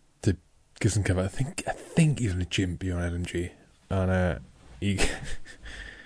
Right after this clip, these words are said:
contact kicked off, but it kicked, he, no, didn't kick off. He got engaged. <clears throat> So it was a couple of shots fired at him, and it was, like, a tree line about four hundred meters away. And I said, "Where?"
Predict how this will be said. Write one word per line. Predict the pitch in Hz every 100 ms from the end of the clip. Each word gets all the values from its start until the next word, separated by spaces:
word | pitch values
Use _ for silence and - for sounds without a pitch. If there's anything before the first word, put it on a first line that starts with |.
| - - - - - _ - - _ - - _ - - - -
contact | 120 107 98
kicked | - -
off, | - - - _ _ -
but | 101
it | -
kicked, | 117 - - -
he, | - - -
no, | 135 101 - - - _ - -
didn't | 98 90
kick | -
off. | 87 - - -
He | 127
got | 113
engaged. | 104 98 101 95 92 - - -
<clears throat> | 160 160 123
So | - 110 95 -
it | 107
was | 101
a |
couple | - -
of | -
shots | - -
fired | - 95
at | 87
him, | 87 - -
and | 107
it | 101
was, |
like, | 95
a | 98
tree | - 113 107
line | 95 92
about | 92 92
four | - 98
hundred | 92
meters | 95 98 98
away. | 87 92 - - _ - - - - - - _ _ - -
And |
I | 90
said, | - 101
"Where?" | 110